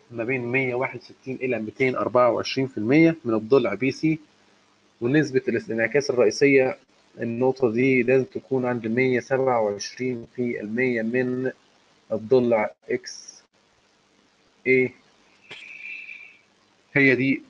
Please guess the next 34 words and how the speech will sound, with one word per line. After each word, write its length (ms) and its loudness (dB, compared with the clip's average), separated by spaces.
المه-، 460 -4
المستوى 540 2
المهم 380 -4
بالنسبة 920 0
لي، 160 4
إيه 220 0
اللي 180 2
هدور 320 2
عليه 360 2
أو 140 4
عنده 360 2
على 280 4
الفرصة 420 -2
بتاعتي. 520 -6
إزاي 240 4
نتريد 520 2
بقى 200 2
على 260 2
نموذج 360 -2
الفراشة؟ 440 2
فبعد 360 0
تحديد 240 -4
النموذج 400 4
هدور 280 8
على 100 4
الفرصة 360 2
بتاعتي 260 2
عند 240 -6
مستوى 380 -4
مية 160 -6
سبعة 280 -6
وعشرين 280 -10
في 100 -18
المية. 360 -6